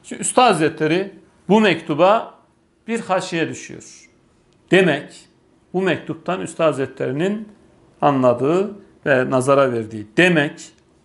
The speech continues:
onuncu söz. Onun hakkında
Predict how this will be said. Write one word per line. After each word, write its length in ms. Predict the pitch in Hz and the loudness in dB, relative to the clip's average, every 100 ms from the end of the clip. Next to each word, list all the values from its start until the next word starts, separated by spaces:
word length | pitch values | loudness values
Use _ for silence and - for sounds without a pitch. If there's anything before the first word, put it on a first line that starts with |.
| _ 175 | _ 0
onuncu 500 | 160 180 170 160 180 | 0 0 -2 -4 -6
söz. 460 | - 139 - - - _ _ _ _ _ _ _ _ _ _ - | -6 -8 -8 -16 -20 _ _ _ _ _ _ _ _ _ _ 2
Onun 300 | 185 233 220 | 4 4 2
hakkında 920 | 156 180 - 180 170 175 196 202 202 | 2 0 0 -4 0 4 4 2 -4